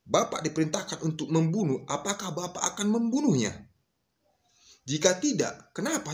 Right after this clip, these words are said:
tidak? Bukankah akan terbebas dengan alasan bahwa Bapak itu hanya menjalankan perintah? Jika tidak melakukan dengan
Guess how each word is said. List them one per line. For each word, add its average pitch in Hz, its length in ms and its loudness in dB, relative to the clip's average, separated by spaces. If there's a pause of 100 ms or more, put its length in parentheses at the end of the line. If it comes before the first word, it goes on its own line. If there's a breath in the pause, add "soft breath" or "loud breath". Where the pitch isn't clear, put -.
tidak? 254 320 -4 (480)
Bukankah 127 560 -2
akan 147 320 0
terbebas 190 880 0 (240)
dengan 135 400 2
alasan 175 480 0
bahwa 147 560 -2 (480 soft breath)
Bapak 117 320 -2
itu 233 320 -2 (240)
hanya 101 240 -2
menjalankan 190 640 0
perintah? - 560 -4 (1500 loud breath)
Jika 196 400 2
tidak 208 400 0
melakukan 180 720 -4
dengan 156 240 0